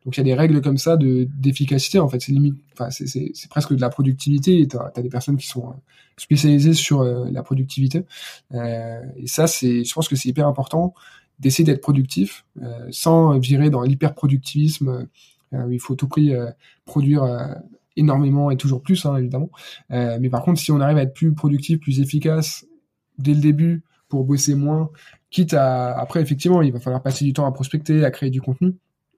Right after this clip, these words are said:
Et ça, on peut appliquer les mêmes règles. Je veux dire que si t'as envie de créer un podcast, une vidéo, un article ou autre, euh, bah, tu peux essayer d'être, de le faire quand t'as vraiment envie, quand t'as la, quand t'as l'inspiration, même si c'était, on n'est pas non plus, euh,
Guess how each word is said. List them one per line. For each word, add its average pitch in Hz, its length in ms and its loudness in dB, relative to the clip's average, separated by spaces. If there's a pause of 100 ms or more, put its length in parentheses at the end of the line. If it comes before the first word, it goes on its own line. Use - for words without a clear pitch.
(120)
Et 131 160 2
ça, 151 260 2
on 147 60 4
peut 131 100 0
appliquer 135 300 0
les 135 60 2
mêmes 135 160 0
règles. 151 240 0 (360)
Je 131 60 -2
veux 131 40 2
dire 151 140 2
que 147 100 0
si 135 160 -2
t'as 135 100 -2
envie 139 160 4
de 139 40 -6
créer 143 260 -2
un 127 80 -2
podcast, 135 460 -4
une 135 100 2
vidéo, 131 520 2
un 120 180 -2
article 151 440 -2
ou 143 80 0
autre, - 200 -6 (440)
euh, 113 400 -6 (320)
bah, 120 140 -4
tu - 140 -12
peux 135 180 0
essayer 135 300 4
d'être, 120 440 -2
de 120 100 -2
le 120 80 0
faire 143 180 0
quand 127 140 -4
t'as 117 160 -2
vraiment 123 280 0
envie, 151 340 4
quand 127 140 -2
t'as 123 120 -2
la, 113 480 -4
quand 131 100 -8
t'as 120 120 -4
l'inspiration, 123 600 -2 (440)
même 123 80 -2
si 123 320 0
c'était, - 600 -10
on 123 60 -4
n'est 123 80 -2
pas 131 120 0
non 127 100 2
plus, 147 260 4
euh, 120 160 0